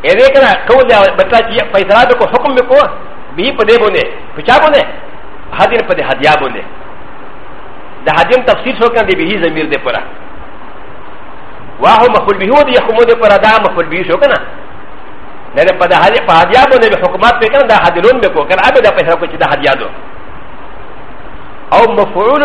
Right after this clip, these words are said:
لحكم الحكم. یا دا هديه مفعول به ده. حكم يحكم به ذو عدل. يحكم به عدلا. هديا اې دې پر مفعول به ده. نه هديه خو ویره ده ته کنه.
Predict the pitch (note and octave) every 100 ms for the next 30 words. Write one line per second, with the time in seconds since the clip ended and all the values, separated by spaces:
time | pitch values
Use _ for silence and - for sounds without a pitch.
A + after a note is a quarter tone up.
0 | C4+ A#3 B3 C4 A3+ - F3+ G3+ F#3 -
1 | - - - - - - - - G#3 C4
2 | A3+ G3+ B3+ C4+ G3+ G3+ F#3+ G#3+ D4+ G#3
3 | A#2 - - - - - - - - -
4 | - D#3+ - D4 C4+ A3 A3 A3+ - A#3+
5 | G#3+ G3 G3 G#3 G3 G#3 G3 - - -
6 | - - - - - - - - - A#3+
7 | A#3+ B3 C4+ G#3+ - - C4+ D#3 - -
8 | - - F#3+ - C#4+ B3+ - - B3 -
9 | F#3+ F3+ D#3+ D3 D#3 G#3 C3 - - -
10 | - - - - - - - - - -
11 | - - - - - - - - D3 E3
12 | C#4+ - A3 B3 A#3 F3 F3 F3 D3+ B3
13 | C4